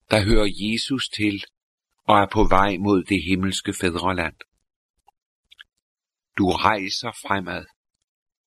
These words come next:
Og du længes.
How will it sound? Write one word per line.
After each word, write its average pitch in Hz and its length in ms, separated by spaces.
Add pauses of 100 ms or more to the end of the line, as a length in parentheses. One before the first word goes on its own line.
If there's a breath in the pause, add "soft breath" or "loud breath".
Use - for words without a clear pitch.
(1900)
Og 117 120
du 107 120
længes. 92 440